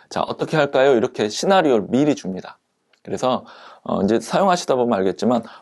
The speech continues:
빨간색 화살표가 이렇게 가리켜요, 계속 메뉴를. 그래서 거기를 따라가서 그 시나리오 상황에 맞는 내용을 입력하고 버튼을 누르고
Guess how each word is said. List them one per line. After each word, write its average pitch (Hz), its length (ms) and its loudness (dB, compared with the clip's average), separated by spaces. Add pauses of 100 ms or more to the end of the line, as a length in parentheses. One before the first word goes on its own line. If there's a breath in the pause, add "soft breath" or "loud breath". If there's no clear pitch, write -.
(100)
빨간색 175 580 0
화살표가 156 480 -2
이렇게 101 220 -6
가리켜요, - 520 -4
계속 - 340 -18 (300)
메뉴를. 185 560 -4 (360 loud breath)
그래서 107 140 -4
거기를 117 340 -2
따라가서 151 760 0 (260 loud breath)
그 131 160 -2
시나리오 160 600 2
상황에 170 440 0
맞는 113 380 4
내용을 98 480 0
입력하고 139 800 0 (260 loud breath)
버튼을 117 460 0
누르고 104 520 0